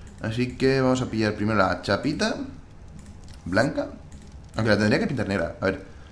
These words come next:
se me está yendo la pinza. Y la chapa negra y lo otro blanco, lógicamente. He hecho, ahí está.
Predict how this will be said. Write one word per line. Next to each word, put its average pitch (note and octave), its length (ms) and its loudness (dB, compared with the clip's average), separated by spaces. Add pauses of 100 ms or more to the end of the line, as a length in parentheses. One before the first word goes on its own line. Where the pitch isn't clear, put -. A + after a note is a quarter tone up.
(140)
se F#2 60 -8
me F#2 60 -2
está B2 140 -2
yendo A3 160 2
la F#3 100 2
pinza. D3 400 -2 (800)
Y C3+ 180 2
la G2 140 4
chapa G2 320 2
negra C#3 500 0 (140)
y B2 120 0
lo A#2 140 0
otro A#2 340 0
blanco, E2+ 520 -2
lógicamente. - 680 -8
He G#2 40 -4
hecho, - 280 -4 (1300)
ahí F2 160 -6
está. - 260 -10